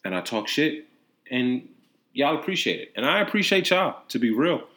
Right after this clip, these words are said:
Um, I appreciate the feedback that I get, good, bad, and otherwise. Um, I appreciate the, the, the ratings. If this is your first time listening to the Hood Loves Me podcast, please subscribe, rate, and comment. Um, leave us a, a, a, a rating, preferably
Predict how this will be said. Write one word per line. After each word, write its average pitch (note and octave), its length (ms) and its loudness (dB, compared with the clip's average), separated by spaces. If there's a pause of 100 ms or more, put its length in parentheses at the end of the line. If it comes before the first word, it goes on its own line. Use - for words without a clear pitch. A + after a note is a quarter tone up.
(440)
Um, G#2 420 0
I A2 240 2
appreciate A#2+ 500 0
the - 60 -8
feedback A#2+ 440 2
that A2+ 80 0
I A2+ 100 2
get, A#2+ 280 0
good, G#2+ 140 0
bad, A2 180 -2
and G#2 80 -4
otherwise. A#2 540 0 (560)
Um, G2 560 -2 (100)
I F#2+ 200 2
appreciate A2+ 680 0
the, G2+ 180 -2
the, G2 180 0
the G2+ 140 -4
ratings. A2 520 0
If C3 180 4
this C3+ 160 2
is B2 80 -2
your B2 120 2
first B2 240 0
time A#2 160 -2
listening A2+ 300 -2
to G#2 100 -4
the F#2 60 0
Hood A2 120 0
Loves A2 160 -2
Me A2+ 60 -4
podcast, A2+ 580 -2
please A#2+ 220 0
subscribe, A2 420 -2
rate, A2 100 0
and G#2 80 -8
comment. A#2+ 380 0 (540)
Um, G2+ 320 2
leave A#2 180 2
us A#2 140 0
a, A#2+ 80 2
a, A2 320 2
a, G#2+ 540 2 (200)
a F#2+ 80 -4
rating, A#2 520 2
preferably A2 760 -2